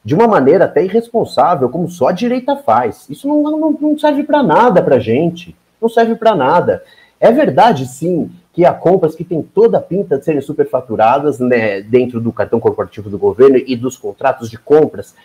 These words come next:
das Forças Armadas e do, da União como um todo, é, devem ser apuradas com responsabilidade, sim. E aí a gente vai economizar alguns milhões, alguns milhões.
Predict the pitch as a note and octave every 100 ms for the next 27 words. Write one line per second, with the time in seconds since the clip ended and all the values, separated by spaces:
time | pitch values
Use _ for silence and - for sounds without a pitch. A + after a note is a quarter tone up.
0 | _ A2 C3+ C3 A#2+ A2+ G#2+ G2+ A2 C3
1 | A2+ G#2 - C3+ C#3+ - - B2 G2+ B2+
2 | B2+ A#2+ A2+ C3 B2 B2 G2+ - E3+ E3+
3 | F#2+ F2+ - - _ _ - A2 A2 G#2+
4 | F#2 - _ A#3+ C4+ B3+ B3+ B3 B3 G3+
5 | G#3+ A3+ E3 E3 F3+ G3 F#3+ G3 E3+ F3
6 | - D3 F3+ B2+ B2 - D#3+ F#3 B2 _
7 | _ D#3+ F#3 G#3+ G3 G#3+ G3 G3+ G3+ G#3
8 | F#3+ G3+ G3+ F3 G#3 F#3+ B3+ B3+ G#3+ A3
9 | G#3 - - _ - G3 G#3+ F#3+ A#3+ A3+
10 | G#3